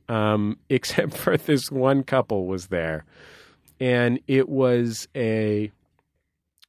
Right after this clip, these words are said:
I just, the thing about this place where I went is you kinda, it's a hassle to get there.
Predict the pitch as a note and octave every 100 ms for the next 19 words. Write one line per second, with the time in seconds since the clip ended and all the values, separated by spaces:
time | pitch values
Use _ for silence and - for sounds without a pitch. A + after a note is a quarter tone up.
0 | _ _ _ _ - D#3 D#3 C4+ C4+ -
1 | - - _ _ _ _ _ E3+ - D4+
2 | D4+ G#3 F3 D#3 - F3 D3 C#3+ B2+ C3
3 | A#2 G#2 G2+ G2 C3 C3 A#3 B3+ A#3+ D3+
4 | - C3+ - D#3+ E3+ G3+ D3+ C#3 B2+ -
5 | D#2+ A1+